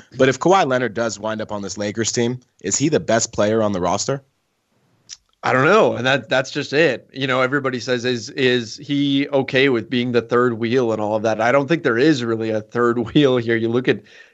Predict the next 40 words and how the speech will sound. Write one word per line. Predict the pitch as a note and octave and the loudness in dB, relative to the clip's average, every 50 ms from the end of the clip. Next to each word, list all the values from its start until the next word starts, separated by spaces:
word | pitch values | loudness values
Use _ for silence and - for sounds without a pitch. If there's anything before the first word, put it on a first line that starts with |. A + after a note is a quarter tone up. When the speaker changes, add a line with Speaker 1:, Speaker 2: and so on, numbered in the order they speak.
| _ - | _ -2
Speaker 2:
at | - A2+ F#2+ | -2 0 2
these | B2+ C#3 C3 B2 | 2 2 0 0
players | - A#2+ C3 C#3 C#3+ C3+ B2 B2 | 0 2 4 6 6 4 4 2
on | A#2+ A#2+ | 0 0
any | B2+ C#3+ E3+ F#3 | 2 2 2 0
given | E3 C#3 C#3+ C3 A#2 A2+ A2+ | 2 2 0 0 0 -2 -4
night, | B2+ C3 B2 A2+ A2 - _ _ _ _ _ _ _ _ _ - | -4 -4 -4 -4 -8 -10 _ _ _ _ _ _ _ _ _ -2
any | C#3+ D3+ E3+ E3+ | -2 0 2 2
of | D3 B2+ G#2+ | 2 0 0
them | G#2+ A2 A2 A2 A2 | -4 -6 -6 -8 -8
can | - B2+ B2 | -10 -10 -8
be | A#2+ B2+ B2 B2 B2 | -6 -4 -4 -4 -4
the, | A2 B2 B2 A#2+ B2 A#2+ A2 A2+ | -4 -4 -4 -2 -4 -4 -4 -2
the | A#2+ B2 A#2+ | -2 -2 0
most | A2+ A#2 A#2 G#2+ - | 0 0 0 0 -2
talented | - A#2+ A2+ A#2 A2+ A2+ A2 - | -2 -2 0 0 -2 -4 -6 -4
player. | - A#2+ A#2 A2 G#2+ | 0 2 2 2 2
Any | A2 A#2+ C3 | 0 -2 0
of | C3 | 0
them | B2 A#2 A2 G#2+ | 0 0 -2 -2
can | - A#2 A2+ A2 | -4 -4 -2 0
go | A2+ A2 G#2+ G#2+ | 0 2 4 4
off. | A2 A#2 A2+ A2+ G#2 - - | 4 4 4 2 0 -2 -4
Um, | - B2 A#2+ A#2 A#2 A#2 | -2 0 0 0 0 0
given | A#2 C#3 D#3 D#3 F3 | 2 4 4 6 6
what | E3 D#3+ - | 4 4 2
Kawhi | - C3+ C3+ C3 C3 B2+ | 2 2 2 2 2 2
just | C3 A#2+ A#2+ | -2 -2 0
did | C#3+ C3 | -2 0
in | A#2+ A#2 | -2 -2
the | G#2+ | -6
finals, | F#2+ A#2 A#2 C3 C#3 C#3+ C#3+ A#2+ | -6 -6 -4 -2 0 0 0 2
I | A#2+ | 0
would | B2 B2 B2 | 0 0 0
say | - B2 B2 B2 A#2 A#2 - - _ _ - | 0 2 2 2 0 -6 -14 -20 _ _ 0
that | C3 B2+ | 0 0
he's | A#2 - G3 A3 F3 | 0 0 -2 -2 -2
probably | - - E3 E3 E3 D#3+ D#3+ D3+ E3 F3 F3+ | -2 0 0 2 2 0 0 0 0 0 0
the | D#3+ C#3+ D#3 E3 | 0 -2 -2 0
best, | D3+ C3+ B2 C3 D#3+ F3+ - - - | 2 2 4 4 2 0 -2 -8 -18